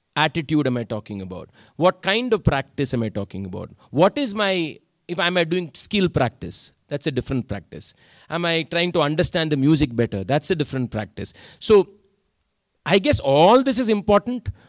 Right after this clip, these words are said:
How many hours of it is required, I don't know. And I don't think there is one idea of the deliberate.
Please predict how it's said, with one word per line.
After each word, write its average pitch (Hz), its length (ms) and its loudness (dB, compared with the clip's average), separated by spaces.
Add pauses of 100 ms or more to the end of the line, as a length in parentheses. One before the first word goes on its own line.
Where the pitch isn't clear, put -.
How 247 260 4
many 339 160 0
hours 254 400 2
of 294 160 2
it 285 160 -2
is 208 140 0
required, 220 400 4
I 165 80 4
don't 156 260 2
know. 175 220 -2 (280)
And 226 140 2
I 262 80 6
don't 302 220 2
think 311 160 0
there 214 120 6
is 196 140 0
one 170 540 0
idea 180 340 2
of 151 160 -2
the 127 60 0
deliberate. 107 560 -2